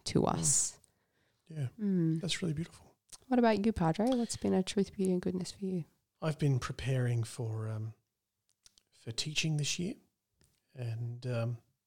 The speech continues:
Speaker 2: I'm preparing a, a Mariology course. And, uh,
Speaker 1: Which means?
Speaker 2: Which means it's all about Mary.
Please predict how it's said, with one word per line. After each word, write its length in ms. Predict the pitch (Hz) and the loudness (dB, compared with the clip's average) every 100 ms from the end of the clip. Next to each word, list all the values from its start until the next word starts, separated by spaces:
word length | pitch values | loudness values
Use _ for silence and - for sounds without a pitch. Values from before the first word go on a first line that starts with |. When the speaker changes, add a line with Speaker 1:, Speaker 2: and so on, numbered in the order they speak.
| _ - | _ -8
Speaker 2:
I'm 460 | 127 123 127 123 127 - | -2 2 2 0 -2 -8
preparing 640 | 131 - 147 143 127 127 - - 196 - | -6 0 2 4 2 0 -4 -16 -18 -12
a, 180 | 123 110 - | -8 -6 -6
a 60 | 117 | -4
Mariology 800 | 139 147 123 139 123 101 98 | -2 0 0 0 -2 -4 -6
course. 520 | - 85 - - - - _ - - - - | -6 -8 0 4 4 2 _ -16 -14 -14 -10
And, 320 | 104 110 110 | -6 -4 4
uh, 40 | |
Speaker 1:
Which 200 | 190 - 294 | 4 4 0
means? 640 | 254 143 151 123 - - - - | -2 -2 -2 -2 -4 -4 -10 -10
Speaker 2:
Which 200 | - 85 | -8 -6
means 300 | 87 95 - | -6 -6 -6
it's 160 | - | -4
all 100 | 190 | -2
about 200 | 147 - | -2 -4
Mary. 340 | 117 90 65 | -4 -6 -10